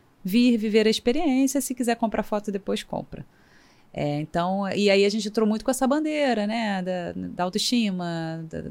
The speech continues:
de você se sentir bem no corpo que você tiver, no rosto que você tiver, com a ruga que você tiver, seja lá do, do jeito que for, né? E é muito enriquecedor isso, assim.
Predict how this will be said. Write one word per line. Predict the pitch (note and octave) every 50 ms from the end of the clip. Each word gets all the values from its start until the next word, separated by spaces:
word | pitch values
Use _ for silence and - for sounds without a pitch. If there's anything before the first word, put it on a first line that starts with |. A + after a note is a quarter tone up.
| - -
de | D#3 D3+ D#3 -
você | - E3+ - F#3 F3
se | -
sentir | - - F#3 F3+ -
bem | G3 F#3+ G3+ G3 G3 F#3+ F#3+ F3+ F3 E3+ E3+ E3 E3
no | D#3+ D#3+ D#3+ E3 E3+ E3+ E3+ E3+
corpo | - - G3 F#3 - -
que | -
você | - F#3
tiver, | - - E3+ F3+ G3 F#3+ E3+
no | D#3+
rosto | D#3 E3 E3 D#3 -
que | -
você | E3+ D#3
tiver, | - D#3+ D#3 F3 F3 E3
com | -
a | D#3
ruga | C#3+ E3 D#3+ D#3+ E3
que | - -
você | - B2+
tiver, | - - D3 C#3+ E3 F3 D#3+ D3+ D3+ D3 B2
seja | - - D3+ D3+ D3+
lá | C#3+ C#3+
do, | C#3+ D3+ D3 - -
do | D3+ D#3
jeito | D#3+ D3 D3+ -
que | _ -
for, | - - - G3 G3+ G3 F3+ F3 D#3+ D#3+
né? | E3 E3 D#3+ - _ - - - _ _ - _ _
E | - G3+ G#3
é | A3
muito | A3+ A3 B3 C#4+ C#4 D4
enriquecedor | C4+ B3 C4 C4 - A3+ A3+ - - G3+ F3 D#3 F3 F3 F3+ F3+ E3+
isso, | D#3+ D#3+ D#3+ D3+ - -
assim. | D3+ - - D#3+ D#3 D3+ D3 D3